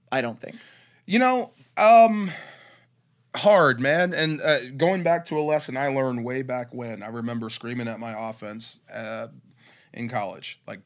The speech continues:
Speaker 2: "Damn it, why can't you guys score?" And Lincoln Kennedy, of all people,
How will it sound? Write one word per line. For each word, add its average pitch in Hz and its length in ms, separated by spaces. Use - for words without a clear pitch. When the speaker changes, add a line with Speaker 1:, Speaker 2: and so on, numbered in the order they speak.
Speaker 2:
"Damn 135 240
it, 135 120
why 120 140
can't 117 300
you 113 80
guys 107 240
score?" 104 360
And 104 200
Lincoln 127 320
Kennedy, 113 460
of 110 140
all 110 160
people, 110 400